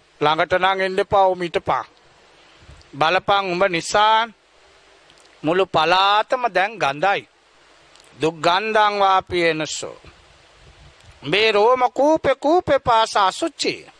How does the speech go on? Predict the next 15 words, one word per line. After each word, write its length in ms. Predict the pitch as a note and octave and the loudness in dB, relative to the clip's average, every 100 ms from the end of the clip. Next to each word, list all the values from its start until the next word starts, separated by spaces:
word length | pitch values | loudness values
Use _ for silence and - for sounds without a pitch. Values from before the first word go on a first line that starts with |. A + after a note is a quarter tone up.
| _ _ _ _ _ _ _ _ _ - | _ _ _ _ _ _ _ _ _ -10
ඉතින් 300 | A#3 G#3+ G#3 | -2 -2 2
ඌරෝ 320 | F#3 B3+ C4+ | 2 2 2
තාම 340 | - D#3 E3+ B3+ | 2 0 0 -2
කැමතිද 520 | C#4 D#3 E3 A#3 D4 E4 | -2 -2 -2 -4 -2 -2
උඹ 180 | D#4 C#4+ | 0 0
මං 340 | F3 F#3+ D#4 | 0 0 -2
එක්ක 160 | F#4+ F#4+ | -2 -2
යුද්ධ 320 | F4+ A3+ F3 | -2 -2 -6
කරන්න? 380 | - A#2+ F2 F2 G2 - _ _ _ _ _ _ - - | -6 -10 -10 -14 -20 -20 _ _ _ _ _ _ -20 -10
උඹ 140 | D3 F#3 | -4 -2
කැමති 440 | - E3+ E3+ F3 | 0 0 0 0
වුණත් 300 | E3 E3 E3 | 0 0 -2
මම 240 | C#3 C3+ D#3+ | -2 -2 -2
කැමති 440 | F3+ F#3+ G#3 G#3+ | -2 -4 -4 -6
නෑ. 300 | G#3 A2 - | -8 -10 -14